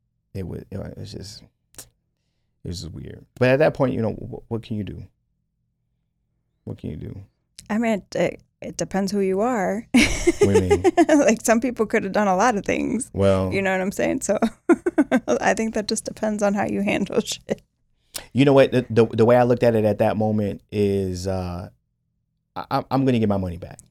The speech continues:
Speaker 2: Right.
Speaker 1: Right. And if, if peace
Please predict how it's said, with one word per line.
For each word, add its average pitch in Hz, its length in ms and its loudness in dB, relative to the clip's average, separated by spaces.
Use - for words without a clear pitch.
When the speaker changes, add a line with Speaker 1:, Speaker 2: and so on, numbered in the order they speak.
Speaker 2:
Right. 208 280 -6
Speaker 1:
Right. 92 280 -6
And 110 180 2
if, 101 380 -2
if 104 200 -2
peace 135 600 -4